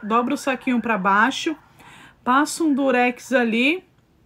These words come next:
Vou te mostrar aqui como que eu faço. Só dobro o saquinho e já coloco na geladeira, porque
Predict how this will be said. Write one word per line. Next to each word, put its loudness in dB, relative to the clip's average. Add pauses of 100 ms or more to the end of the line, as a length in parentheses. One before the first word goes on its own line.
(340)
Vou -2
te -4
mostrar 0
aqui -6
como -4
que -6
eu -4
faço. -2
Só -6
dobro -2
o -6
saquinho -2
e 2
já -2
coloco 0
na 2
geladeira, 2
porque 0